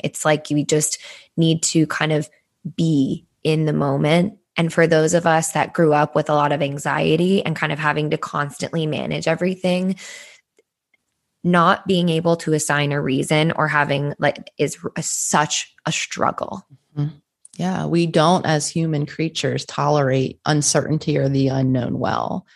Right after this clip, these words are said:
Speaker 2: So as much as I can give the suggestion to live into that "I don't know,"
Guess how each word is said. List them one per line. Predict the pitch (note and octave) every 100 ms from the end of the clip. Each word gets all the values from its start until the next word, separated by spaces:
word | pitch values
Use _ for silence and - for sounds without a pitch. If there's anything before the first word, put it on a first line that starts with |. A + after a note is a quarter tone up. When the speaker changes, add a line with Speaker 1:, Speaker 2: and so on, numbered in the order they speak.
| _ -
Speaker 2:
So | F3
as | D#3+
much | E3+ F3
as | F#3
I | D#3
can | D#3
give | D#3+ D#3
the | D#3
suggestion | D3 C#3+ D#3 - D#3 C#3+
to | C#3 C3
live | C#3+ F3 E3+
into | F3 F3
that | D3+ -
"I | D3+
don't | C#3+ B2+ C3+
know," | B2 B2+ C#3 F#3+